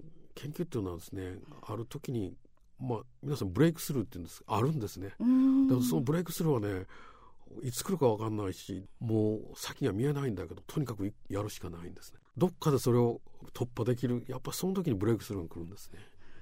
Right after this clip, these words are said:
Speaker 1: まあそれはね、あの皆さん研究者の方言うと思います。
Speaker 2: はい。
Speaker 1: でもそれはね、教えられないですね。
Speaker 2: あ。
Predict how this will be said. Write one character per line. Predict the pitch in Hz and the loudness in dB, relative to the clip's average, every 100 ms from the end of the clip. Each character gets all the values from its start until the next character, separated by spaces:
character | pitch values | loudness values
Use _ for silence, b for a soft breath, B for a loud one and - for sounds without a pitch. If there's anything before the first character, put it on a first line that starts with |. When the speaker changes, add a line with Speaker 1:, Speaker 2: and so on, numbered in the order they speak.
| b b b b | b b b b
Speaker 1:
ま | 110 | -6
あ | |
そ | - | 0
れ | 151 | 2
は | 151 | 4
ね、 | 123 98 - B B B B - | 4 2 -4 B B B B -10
あ | - | -2
の | 120 | 4
皆 | 131 175 | 6 6
さ | 151 92 | 6 0
ん | - | 0
研 | - 127 | 2 4
究 | 123 | 2
者 | 98 | 0
の | 82 | -4
方 | - | -6
言 | 101 120 | -4 -4
う | |
と | 120 | -4
思 | 90 | -8
い | 95 | -10
ま | |
す。 | - | -6
Speaker 2:
は | 120 | 0
い。 | |
Speaker 1:
で | 127 | 2
も | |
そ | 120 143 | 2 2
れ | |
は | 131 | 2
ね、 | 117 | 2
教 | 127 147 | 6 8
え | |
ら | 139 123 | 8 4
れ | |
な | 110 | 0
い | 90 | -4
で | |
す | 82 - | -6 2
ね。 | |
Speaker 2:
あ。 | 277 | 4